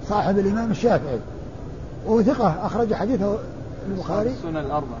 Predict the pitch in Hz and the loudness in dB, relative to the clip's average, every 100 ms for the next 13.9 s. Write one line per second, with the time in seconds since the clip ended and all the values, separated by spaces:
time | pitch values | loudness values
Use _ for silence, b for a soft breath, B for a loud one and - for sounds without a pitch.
0 | - 175 180 170 185 233 180 254 247 - | -2 0 2 2 2 2 4 4 2 2
1 | 233 226 220 208 175 156 135 - - - | 0 0 0 2 2 2 -2 -8 -12 -12
2 | - - - - 156 180 160 175 175 160 | -12 -12 -10 -4 -2 -2 0 4 4 4
3 | - - - - - - - - - - | -4 -10 -10 -10 -10 -10 -12 -12 -8 -2
4 | 208 262 254 262 160 208 226 226 220 220 | 0 2 2 2 2 4 6 8 10 10
5 | 233 - - - - - - - - - | 6 2 -8 -10 -10 -12 -10 -12 -12 -12
6 | - - - - 165 190 214 254 240 214 | -10 -10 -10 -2 2 4 4 4 6 8
7 | 240 190 220 226 220 190 170 240 220 190 | 8 8 8 6 4 4 4 4 4 4
8 | 185 233 156 170 208 202 175 240 220 202 | 4 4 2 0 0 2 2 2 2 0
9 | 220 202 202 160 190 - 113 - - - | 0 0 -2 -2 -4 -4 -6 -6 -12 -12
10 | - - - - - - - 147 160 160 | -10 -10 -12 -12 -10 -10 -6 -4 -2 -2
11 | 151 175 180 175 160 160 - 160 147 131 | 4 6 6 4 2 -2 4 6 6 2
12 | - - - 180 220 214 208 277 240 226 | -8 -12 -10 -6 -4 0 2 6 8 6
13 | 220 254 226 185 240 170 226 226 151 | 6 4 4 4 2 4 6 6 6